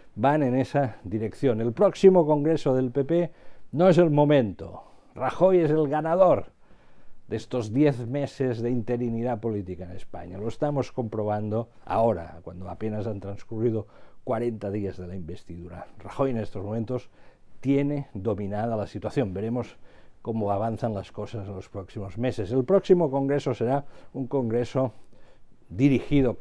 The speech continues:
inequívoca-, inequívocamente por Mariano Rajoy. La cuestión es qué sucederá después, en el momento en que el, el P P tenga que ir pensando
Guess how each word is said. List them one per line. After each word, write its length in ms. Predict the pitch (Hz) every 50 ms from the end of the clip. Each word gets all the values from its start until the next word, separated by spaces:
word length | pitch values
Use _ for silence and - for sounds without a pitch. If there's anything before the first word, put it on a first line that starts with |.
| - - -
inequívoca-, 720 | - 131 113 110 101 - - 131 120 107 95 - 113 104 - -
inequívocamente 1500 | 143 151 156 147 135 117 110 - - - 190 180 160 123 113 110 95 - - 90 82 87 92 101 101 95 - - 101 85
por 260 | - - 95 92 85 85
Mariano 400 | 95 90 82 80 82 85 87 87
Rajoy. 400 | 87 90 - - - 85 85 - _ _ _ - - - - -
La 140 | 107 107
cuestión 340 | 107 131 120 - 170 175 170
es 140 | 147 - -
qué 120 | - 143
sucederá 560 | - - 151 123 - - 120 110 120 160 135 120
después, 680 | 101 - - - - 147 160 147 110 - - - - - -
en 120 | - 87 90
el 40 |
momento 300 | 101 107 120 120 113 147
en 100 | 143 127
que 120 | 104 - 104
el, 220 | 95 95 95 - -
el 180 | 98 101 98 95
P 180 | - - 117 110
P 160 | 123 120 113
tenga 340 | - 151 151 143 127 117 -
que 100 | - 110
ir 160 | 120 131 123
pensando 880 | - - 101 95 95 90 - - 143 135 120 92 90 82 82 -